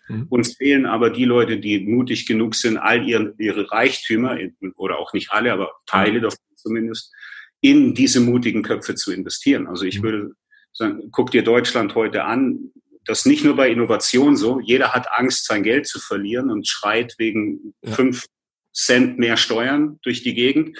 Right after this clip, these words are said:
Speaker 1: Ja.
Speaker 2: Aber wenn dann die Sicherheit nicht in Ordnung ist, dann wird geschrien, ihr macht das Falsche. Also ich glaube, da müssen wir uns eher finden, dass wir sagen, wir haben alles, was wir brauchen. Wir haben Kapital, wir haben Köpfe, wir haben alles.
Speaker 1: Mhm.
Speaker 2: Infrastruktur.
Speaker 1: Mhm.
Speaker 2: Wir haben nur nicht den Mut,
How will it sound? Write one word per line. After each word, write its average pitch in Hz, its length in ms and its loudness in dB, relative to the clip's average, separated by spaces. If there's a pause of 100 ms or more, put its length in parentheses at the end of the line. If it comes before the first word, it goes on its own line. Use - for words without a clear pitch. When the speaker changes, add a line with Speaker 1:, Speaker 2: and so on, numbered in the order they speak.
(360)
Speaker 1:
Ja. 113 120 -6
Speaker 2:
Aber 120 220 4
wenn 120 200 2
dann 117 140 -2
die 107 120 -4
Sicherheit 123 520 -2
nicht - 200 -2
in 117 100 -2
Ordnung 120 400 -2
ist, 113 220 -4
dann 110 160 -2
wird 113 180 -6
geschrien, 113 300 -10
ihr 107 80 -6
macht 107 240 -8
das 92 140 -8
Falsche. - 360 -4
Also - 180 -8
ich - 120 -10
glaube, 127 220 2
da 117 180 2
müssen 160 260 4
wir 143 60 4
uns 120 160 0
eher 143 200 0
finden, 143 400 -2
dass 123 200 -2
wir 120 80 -4
sagen, 120 260 0 (680)
wir 110 220 0
haben 170 240 4
alles, 156 320 2
was 131 160 -2
wir 131 100 -2
brauchen. 104 340 -4
Wir 101 80 -2
haben 98 140 0
Kapital, 151 540 -2
wir 127 100 2
haben 110 160 0
Köpfe, 147 380 0
wir 117 100 0
haben 110 180 -6
alles. 127 500 0 (160)
Speaker 1:
Mhm. 120 460 -6
Speaker 2:
Infrastruktur. 156 880 -4 (120)
Speaker 1:
Mhm. 110 260 -6
Speaker 2:
Wir 131 80 2
haben 127 80 6
nur 156 140 0
nicht 165 200 0
den 117 200 2
Mut, 185 360 0